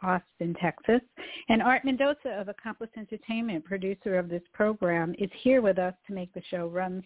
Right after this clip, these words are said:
smoothly as usual. And we have another great program in store for you this evening. In a little while after the break, we'll have my interview with Pat Duckworth in the U K. And Pat is a women's health strategist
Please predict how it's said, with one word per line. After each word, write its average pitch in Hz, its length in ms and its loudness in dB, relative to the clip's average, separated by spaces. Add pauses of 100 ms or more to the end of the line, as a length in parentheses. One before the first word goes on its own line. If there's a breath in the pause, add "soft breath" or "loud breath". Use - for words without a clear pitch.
smoothly 175 540 -2
as 180 240 0
usual. 185 640 -2 (420 loud breath)
And 208 100 6
we 226 120 6
have 220 80 4
another 220 560 2
great 196 360 -8 (140)
program 185 460 -8
in 170 180 -10
store 170 260 -2
for - 80 -8
you 175 120 -2
this 170 200 -4
evening. 170 460 2 (520 loud breath)
In 214 180 6
a 202 80 6
little 269 260 2
while 190 520 0
after 208 460 -4
the - 80 -8
break, 180 480 -6
we'll 196 180 -4
have 190 280 -2
my 185 300 -8
interview 196 500 -4
with 180 220 -2
Pat 240 240 2 (100)
Duckworth 170 500 -2 (220)
in 202 240 -2
the 226 80 0
U 226 200 -2
K. 175 500 0 (400 loud breath)
And 190 320 2
Pat 262 500 2 (240)
is 196 380 -6
a 190 120 -12
women's 220 520 -10 (100)
health 226 200 -2 (180)
strategist 190 640 -2